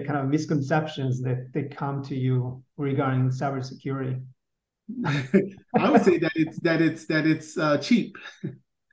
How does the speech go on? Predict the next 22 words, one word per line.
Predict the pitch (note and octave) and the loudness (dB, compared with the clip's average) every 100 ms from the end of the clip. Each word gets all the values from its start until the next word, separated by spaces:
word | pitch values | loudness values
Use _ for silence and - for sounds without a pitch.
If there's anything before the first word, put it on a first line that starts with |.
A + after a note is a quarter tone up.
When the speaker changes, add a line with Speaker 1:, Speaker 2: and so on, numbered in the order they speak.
| _ _ | _ _
Speaker 1:
Oh, | G3+ F#3 | 8 8
that | F3+ | 10
is | D#3+ D3+ - | 8 8 4
cheap. | F3 - | 2 2
<laughs> | - | 6
Okay, | B3 - E3 | 6 8 8
it's | C#3+ | 10
Speaker 2:
Yeah. | G3+ E3+ | 8 8
Speaker 1:
the | E3+ | 6
cost. | D3+ B2+ - | 4 4 2
Okay. | F3+ - D3 - F3+ | 0 4 2 2 4
Speaker 2:
Yeah, | F3+ E3 D#3 | 6 6 4
yeah. | F3+ F3 D#3+ D#3 F3+ | 6 6 8 4 2
Um, | E3+ D#3 D3+ D3+ | 4 4 4 2
a | D3+ | 2
lot | E3+ | 4
of | F3+ F3+ | 4 0
t-, | - | -2
because | F3 G3 F#3+ F#3 | 2 6 4 4
the | |
thing | F3+ G3 G#3 | 4 6 4
is, | A3 E3 - | 2 0 -2